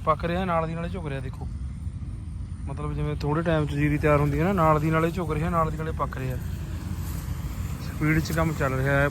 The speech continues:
ਪੂਰੇ ਐਨ ਵਧੀਆ ਲੈਵਲ ਪਰ। ਮੈਂ ਉਹਨਾਂ ਨੂੰ ਚਾਹ ਫੜਾ ਕੇ ਮੈਂ ਲਿਆਉਣਾ ਦੋ ਟਰਾਲਾ ਪਾ ਕੇ, ਟਰਾਲੀ ਜੀ ਤਾਂ ਹੋ ਗਈ ਫੁੱਲ।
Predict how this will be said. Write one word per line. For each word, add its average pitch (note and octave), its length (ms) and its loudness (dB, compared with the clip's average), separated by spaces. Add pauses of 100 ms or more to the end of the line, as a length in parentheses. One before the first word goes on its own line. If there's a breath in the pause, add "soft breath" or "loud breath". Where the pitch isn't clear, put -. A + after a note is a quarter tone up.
ਪੂਰੇ D3 240 2
ਐਨ E3 180 2
ਵਧੀਆ D3 260 0
ਲੈਵਲ C#3+ 240 0
ਪਰ। C3+ 100 -2 (2500)
ਮੈਂ D3+ 60 -4
ਉਹਨਾਂ D3+ 140 0
ਨੂੰ D#3+ 80 0
ਚਾਹ D#3+ 260 4
ਫੜਾ D3+ 220 2
ਕੇ D3 100 0
ਮੈਂ D3+ 140 2
ਲਿਆਉਣਾ C#3+ 260 2
ਦੋ C#3 160 0
ਟਰਾਲਾ C#3 280 0
ਪਾ D3 160 0
ਕੇ, D#3 160 0
ਟਰਾਲੀ C#3+ 280 0
ਜੀ C#3+ 80 0
ਤਾਂ D3+ 120 0
ਹੋ C3+ 120 2
ਗਈ B2+ 80 0
ਫੁੱਲ। C3+ 220 2